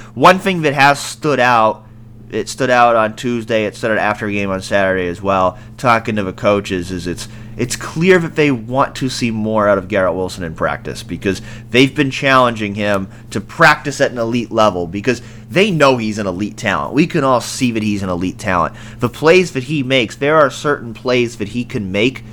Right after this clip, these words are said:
that no other receiver on Ohio State's roster can make. That's just, that's just how gifted a player he is. But, uh, you can tell just from the coach's comments about him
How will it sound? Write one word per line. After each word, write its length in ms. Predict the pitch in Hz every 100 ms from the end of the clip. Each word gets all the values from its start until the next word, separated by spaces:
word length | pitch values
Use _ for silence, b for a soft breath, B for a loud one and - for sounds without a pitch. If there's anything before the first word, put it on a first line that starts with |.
| B
that 160 | 117 113
no 440 | 101 107 120 120
other 280 | - 110 107
receiver 540 | 101 98 - 104 95 87
on 100 | 85
Ohio 340 | 82 90 82
State's 280 | - 87 82
roster 380 | 87 90 - 80
can 220 | 85 82
make. 260 | 90 71
That's 240 | 95 92 -
just, 220 | 98 78 B B B
that's 180 | 120 123
just 220 | 120 -
how 160 | 117
gifted 480 | 98 82 107 - 104
a 60 | 90
player 420 | - 95 92 82
he 280 | 85 78 85
is. 220 | 73 - B B -
But, 260 | 123 123
uh, 40 | -
you 180 | 160 147
can 200 | - 131
tell 520 | - - 170 170 175
just 220 | 165 151
from 180 | - 143
the 80 | 117
coach's 440 | - 131 127 117
comments 560 | - - 120 117 107 98
about 320 | 85 90 85
him 240 | 87 82